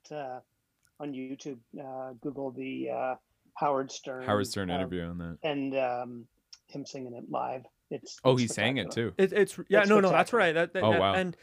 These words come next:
Speaker 3: so he, he, he said that, like, the song was for everyone, and it, it
Speaker 2: Mm-hmm.
Speaker 3: really is, 'cause you, there's al-,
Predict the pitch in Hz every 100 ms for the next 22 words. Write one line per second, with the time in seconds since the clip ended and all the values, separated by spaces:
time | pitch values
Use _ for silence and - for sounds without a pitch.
0 | _ _ _ - 196 180 220 202 214 180
1 | 190 - 262 190 165 165 160 - - 190
2 | 190 147 147 170 143 - 151 147 135 127
3 | - 151 208 160 151 175 202 208 208 214
4 | 330 170 165 175 135 - 170 156 220 220
5 | - _ 196 170 - -